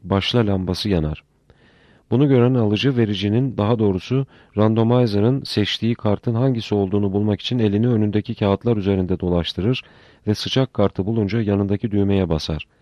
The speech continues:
İsabetler de ıskalamalar da otomatik olarak kaydedilir. Böylece deneyicinin yanlış kayıt yapması önlenmiş oluyor.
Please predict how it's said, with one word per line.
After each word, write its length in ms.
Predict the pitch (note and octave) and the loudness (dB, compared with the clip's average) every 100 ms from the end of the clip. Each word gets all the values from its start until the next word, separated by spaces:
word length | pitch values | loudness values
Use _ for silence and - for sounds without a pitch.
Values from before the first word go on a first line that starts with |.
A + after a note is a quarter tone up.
| _ _ _ _ - | _ _ _ _ -14
İsabetler 720 | - A2 G#2+ A2+ - C3+ G#2+ | -2 2 4 2 2 2 2
de 40 | C3+ | 0
ıskalamalar 680 | A2 - A2 A2 A#2 A#2+ G#2 | -2 -2 0 2 2 2 0
da 60 | |
otomatik 480 | A#2 G#2+ G#2+ A2+ B2 | -2 -2 -2 -2 -2
olarak 300 | G#2 G#2 G#2 | 0 0 0
kaydedilir. 640 | - G2+ F2+ E2 D2+ - - _ _ _ - | 0 0 0 -4 -6 -10 -14 _ _ _ 0
Böylece 420 | A2 A2 G2 A#2+ | 2 2 2 0
deneyicinin 540 | G#2+ G#2 G#2 F#2+ A2 A2+ | 2 4 2 2 0 0
yanlış 340 | G2+ A2+ B2+ | 0 0 -2
kayıt 300 | - G#2+ - | -2 -2 -2
yapması 440 | G2+ - F#2+ - | -4 -4 -6 -2
önlenmiş 520 | G#2+ F#2+ F2+ E2+ E2 E2+ | 0 0 0 -4 -6 -6
oluyor. 380 | D#2 D2+ C#2+ | -4 -4 -6